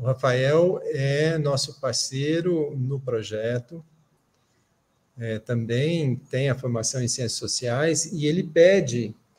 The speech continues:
ao João Paulo, se possível, comentar um pouco, contar um pouco pra nós sobre o serviço de saúde. É, eu vou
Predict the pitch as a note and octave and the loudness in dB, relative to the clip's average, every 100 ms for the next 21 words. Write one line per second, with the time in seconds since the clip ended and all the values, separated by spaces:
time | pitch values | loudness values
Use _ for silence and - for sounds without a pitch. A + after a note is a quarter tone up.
0 | C3+ C#3+ C3 C#3+ B2 C3+ C3+ F#3 D#3 A#2+ | -2 0 2 0 0 0 4 4 4 0
1 | - - _ _ _ _ _ - - F#3 | -6 -16 _ _ _ _ _ -6 -4 -2
2 | C#3+ - F3 F#3+ D3+ C3+ - - - _ | -2 0 2 4 4 4 2 -8 -18 _
3 | _ _ - F#3 E3 E3 F3 A#3 G3+ - | _ _ -2 2 2 4 4 6 4 2
4 | F3+ F3 - D#3 C#3+ - D#3+ A#3+ F3+ F3 | 2 0 2 4 4 2 0 2 2 2
5 | D#3+ D#3+ C3+ A#2 B2 D#3 F#3 - - _ | 2 2 0 0 0 0 0 -4 -12 _
6 | _ _ _ _ _ - - E3+ E3+ D#3+ | _ _ _ _ _ -10 0 2 2 4
7 | F3+ G3+ G3 C#3+ F3 C3+ D3 E3 D#3 C3+ | 4 4 2 2 2 2 0 -2 -2 -2
8 | - C#3+ C3 C3+ F3 D#3 A#2+ A2 - _ | 2 2 2 2 0 -2 -4 -6 -12 _
9 | _ - C3 C3 C3 B2 - D#3 D3 C#3 | _ -8 -2 0 0 -2 0 0 2 0
10 | E3 F3 E3+ C#3 A2+ - | 2 6 8 8 6 0